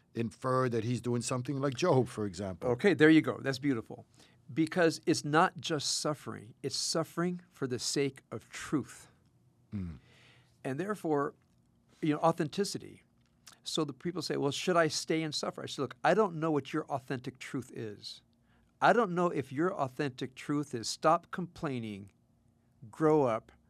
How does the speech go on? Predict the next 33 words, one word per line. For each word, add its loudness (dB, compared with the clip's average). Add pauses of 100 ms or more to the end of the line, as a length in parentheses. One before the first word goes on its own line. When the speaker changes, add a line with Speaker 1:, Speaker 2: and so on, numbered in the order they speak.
(160)
Speaker 2:
and -4
realize 0 (400)
jobs 6
are 0
not 0
about -4
people -6
liking -8
you -10
and -12
treating -8
you -14
well. -18 (360)
It's -2
Speaker 1:
Mm. -10
Speaker 2:
put 2
in 0
a -2
good 0
day's 2
work -2 (320)
for -6
an -4
honest -8
wage." -14 (460)
Okay. -12 (840)
Or 0
is 0
the 0
truth -2
of 0
this 0
moment, -4